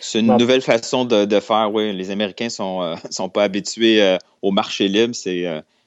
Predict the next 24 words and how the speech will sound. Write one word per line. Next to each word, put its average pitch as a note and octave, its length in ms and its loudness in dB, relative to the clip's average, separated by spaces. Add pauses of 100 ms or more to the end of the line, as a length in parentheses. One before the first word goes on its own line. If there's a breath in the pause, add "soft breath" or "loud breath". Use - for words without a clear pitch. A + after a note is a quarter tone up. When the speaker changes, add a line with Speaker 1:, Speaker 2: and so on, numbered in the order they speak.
Speaker 2:
Mm. A#2+ 100 -8
Speaker 1:
c'est G#2+ 140 -8
un G2 80 -2
peu C#3 120 2
un A#2+ 120 6
paradoxe, A2 640 0
là. C#3 80 -6
Les A2+ 180 -8
Américains A2 480 -4
qui - 100 -14
sont G#2 260 -8 (100)
très, A2+ 200 0
très, A#2 240 -2
très, A2+ 520 0
euh, - 20 -18 (320 soft breath)
concurrentiels G#2+ 800 0
quand G#2 140 -6
ça G2+ 120 -4
arrive G#2 200 -4
au F#2+ 100 -2
sport, G2+ 520 -2
euh, A2 60 -2
<laughs> - 80 -12
sont A2 240 -4